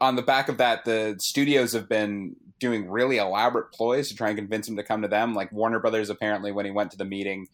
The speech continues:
they filled the parking lot with period cars from the sixties and took down the sign and replaced it with the sixties Warner Brothers sign. And then when they brought him up to the office for the meeting, all the furniture had been changed out, so it looked like Mad Men.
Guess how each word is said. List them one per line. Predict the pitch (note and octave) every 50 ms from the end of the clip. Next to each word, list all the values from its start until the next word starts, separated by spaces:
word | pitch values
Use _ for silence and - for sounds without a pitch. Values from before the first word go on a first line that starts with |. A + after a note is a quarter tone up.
| _ _ _ _ _ _
they | - A2 G#2+
filled | - - - B2 A#2 A2+
the | A#2
parking | A2 - - G#2+ G#2 G#2+ - A2 G#2+
lot | G2 G2+ G2+ G2+ G2 F#2+ -
with | G2+ G2+ - -
period | - - A2 A2 G#2+ G2+ G2 -
cars | - G2+ G2+ G2+ G2 -
from | - G2
the | F#2+ F#2+
sixties | - - G#2 - - - G#2+ G2+ G2 G2 G2 F#2 - - -
and | - G2+ F#2+ F2 F#2 -
took | - A2 -
down | - - G#2 G2+
the | F#2+ F#2
sign | - - G2 G2 G2+ G2+ G2+
and | F#2+ G2
replaced | F#2 - - G2 G2 F2+ -
it | G2 D2
with | - E2+ -
the | F#2+
sixties | - - G#2+ - - - G#2 - -
Warner | G#2 G2 G2+ F#2+
Brothers | G2+ G2+ F#2+ F#2+ F#2+ -
sign. | - G2+ G2 G2 G2 G2 G2 F#2+
And | - F#2 G2
then | G2 G2
when | G2+
they | F#2
brought | F2 - G#2 G2+
him | G2 F#2+
up | F2+
to | -
the | G2 F2+
office | F2+ F#2+ G2 -
for | - G2
the | G2 F#2
meeting, | G2 G2+ G2+ G#2 G2+ G2
all | G2
the | - - -
furniture | - G#2 G2+ G#2 - - A#2+ A2+
had | A2 G#2+
been | - A2
changed | - A#2+ A2+ A2+ G#2+ - -
out, | A2+ A#2 A2
so | - G#2
it | F2+
looked | F#2+ G2 -
like | F#2+ G2 - -
Mad | G2 F2+ F#2+ A2
Men. | A#2+ B2+ C3+ C#3+ D3+